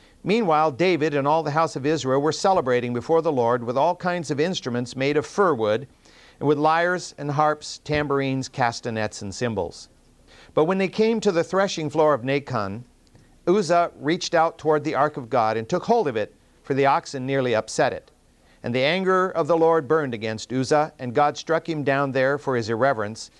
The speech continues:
and he died there by the ark of God. And David became angry because of the Lord's outburst against Uzzah, and that place is called Perez Uzzah to this day.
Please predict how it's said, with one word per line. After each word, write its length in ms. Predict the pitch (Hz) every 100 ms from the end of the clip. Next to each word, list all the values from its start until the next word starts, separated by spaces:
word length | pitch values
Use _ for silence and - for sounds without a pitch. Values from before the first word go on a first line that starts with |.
| _ _
and 100 | -
he 60 | 117
died 420 | 107 143 151 143
there 200 | 135 117
by 180 | 110 110
the 140 | 110
ark 200 | 110 110
of 120 | 113
God. 340 | 101 98 80 80 _ _ _ _ -
And 140 | 135
David 300 | 135 214 185
became 320 | 147 170 160
angry 420 | 143 175 139 95 98
because 400 | 113 - 135 127
of 60 |
the 60 | 117
Lord's 340 | 127 143 143 -
outburst 600 | 143 156 139 127 123 - -
against 400 | 107 123 123 -
Uzzah, 380 | 156 143 107 - _ _ _ _ _
and 140 | - 117
that 160 | 160
place 300 | - 160 160
is 100 | 147
called 320 | - 151 143 117
Perez 400 | 165 156 151 -
Uzzah 400 | 165 151 110 98 101
to 120 | 113
this 220 | 113 -
day. 360 | 123 107 85